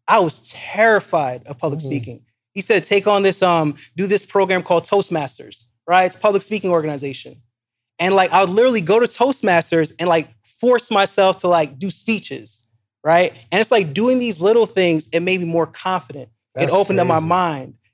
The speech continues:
Speaker 1: It stretched me. It, it, it allowed me to just really, like, tap into, like, you know, to myself much further, right?
Speaker 2: Yo,
Speaker 1: And th-
Speaker 2: this is, like, like, this seems like a, a true turning point in your life. I can just
Speaker 1: Oh, yeah, yeah,
Speaker 2: imagine.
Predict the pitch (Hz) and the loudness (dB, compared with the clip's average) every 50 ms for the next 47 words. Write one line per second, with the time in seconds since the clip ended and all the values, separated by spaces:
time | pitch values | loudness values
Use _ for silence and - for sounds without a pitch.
0 | _ - 151 - - - - - 208 202 196 - - 147 135 127 131 - 160 165 | _ -12 -10 -10 -10 -8 0 2 2 2 2 0 -4 -8 -8 -8 -8 -6 -4 -2
1 | 165 160 180 175 185 185 185 190 202 202 208 196 202 202 190 180 165 175 - - | 0 0 0 2 2 4 4 4 4 4 2 2 0 -2 -4 -2 -4 -6 -4 -2
2 | 165 190 190 190 185 175 175 165 156 151 147 - _ _ _ _ _ _ _ _ | -2 -2 0 0 0 2 2 2 2 0 -2 -6 _ _ _ _ _ _ _ _
3 | - - - 214 208 208 - 214 208 196 - 196 185 175 165 147 - 185 202 185 | -6 0 2 2 2 4 2 2 0 0 2 2 4 4 2 2 -2 -2 0 0
4 | 165 156 156 - - - _ - - 175 165 165 - - 185 156 151 170 175 175 | 0 0 -2 -8 -18 -20 _ -6 -2 -2 -2 0 2 0 0 2 0 -2 -2 -2
5 | - - - 190 185 175 139 131 127 - - _ _ _ _ _ - 156 165 175 | -4 -4 0 2 2 2 0 -2 -8 -12 -16 _ _ _ _ _ 0 2 4 4
6 | 180 180 170 - _ - - - 165 170 - 185 196 196 - 220 185 139 117 117 | 4 2 -2 -8 _ -16 -6 -2 -2 0 2 2 0 0 -2 -4 -4 -4 -4 -6
7 | 143 143 143 139 135 147 156 160 214 240 - - 233 214 196 175 165 147 127 143 | -4 -2 -2 -2 0 -2 -2 -2 -4 -6 -6 -4 -4 -2 0 0 0 0 0 -2
8 | 131 110 - - - - - _ _ - 143 131 120 - - - 202 190 185 180 | -4 -4 -6 -12 -20 -20 -20 _ _ -4 -4 -4 -4 -6 -4 -2 -2 -2 -2 -4
9 | - - 170 170 175 170 160 135 - 165 160 151 143 143 143 143 135 143 156 160 | -2 0 0 2 2 0 -2 -2 -2 -2 0 0 -2 0 0 0 2 2 2 2
10 | 156 - 151 160 151 170 170 156 - - 156 175 175 156 165 170 170 165 | 2 2 2 0 0 -2 -4 -4 -2 0 2 2 4 4 4 4 4 2